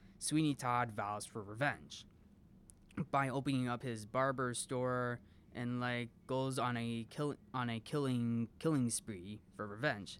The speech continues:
Now, actually, actually, yes. That's basically the point of this movie, because this is basically a revenge movie musical. Now, this is actually one of the few horror musicals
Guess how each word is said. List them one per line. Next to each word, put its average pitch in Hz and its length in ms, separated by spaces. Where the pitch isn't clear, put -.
Now, 156 440
actually, 156 440
actually, 135 380
yes. - 260
That's 120 140
basically 160 280
the 120 100
point 151 220
of 131 80
this 120 120
movie, 165 300
because 135 240
this 151 160
is 123 140
basically 127 480
a 123 100
revenge 117 580
movie 113 280
musical. 127 440
Now, 151 240
this 185 140
is 226 160
actually 190 280
one 170 120
of 156 80
the 127 60
few 165 560
horror 151 420
musicals 127 1080